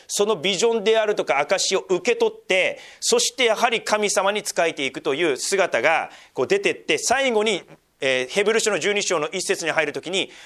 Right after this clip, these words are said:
「ユダヤ人の信者であるあなた方だ。あなた方もこれだけの証が雲のように取り巻いているから、自分の罪と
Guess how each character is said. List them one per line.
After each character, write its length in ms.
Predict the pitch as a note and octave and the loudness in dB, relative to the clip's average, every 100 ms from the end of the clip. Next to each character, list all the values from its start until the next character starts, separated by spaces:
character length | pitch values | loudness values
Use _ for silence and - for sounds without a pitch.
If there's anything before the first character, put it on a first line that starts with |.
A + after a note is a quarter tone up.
| - - | -20 -18
「ユ 180 | D#3 G#3+ | -2 0
ダ 140 | D4 D4+ | 2 2
ヤ 200 | D4+ A#3 | 0 0
人 240 | A#3 G#3 | -2 -2
の 80 | F3+ | 0
信 360 | - C#4 C#4 | 0 0 2
者 100 | A#3 | 2
で 100 | G3 | 2
あ 60 | F3+ | 2
る 80 | D3+ | 2
あ 40 | |
な 120 | D#3+ | 2
た 100 | D#3+ | 0
方 200 | D3 C#3+ | -2 -2
だ。 120 | - - _ _ - _ E3 | -6 -14 _ _ -20 _ 0
あ 100 | B3 | 2
な 140 | D4+ | 2
た 160 | D4 C4+ | 2 2
方 300 | C4 B3+ F3+ | 2 2 2
も 200 | G#3 - | 2 0
こ 160 | G#3+ | 2
れ 100 | C4+ | 2
だ 120 | C#4 | 2
け 180 | C4+ C4 | 2 2
の 320 | A3+ A#3+ D#3 - - - | 4 2 0 -6 -20 -2
証 480 | - F3+ B3+ - A3 | 0 2 2 0 2
が 360 | B3 A3 A2 - - _ | 2 2 0 -8 -20 _
雲 340 | - D4+ E4 | -2 2 2
の 120 | D4 A#3+ | 4 4
よ 140 | G3 | 2
う 40 | |
に 100 | D3 | 0
取 260 | - F#3+ C4 | -4 -2 0
り 60 | D#4 | 2
巻 180 | D4 | 0
い 40 | C#4 | 0
て 100 | F#3 | -2
い 40 | |
る 80 | D3+ | 0
か 120 | F#3+ | 0
ら、 80 | D#3 | 0
自 140 | F3 | 0
分 120 | A3 C4 | 0 -2
の 100 | B3+ | 0
罪 440 | - D4 C4 F#3 | -2 -2 -2 0
と 240 | A3 G3 | 2 2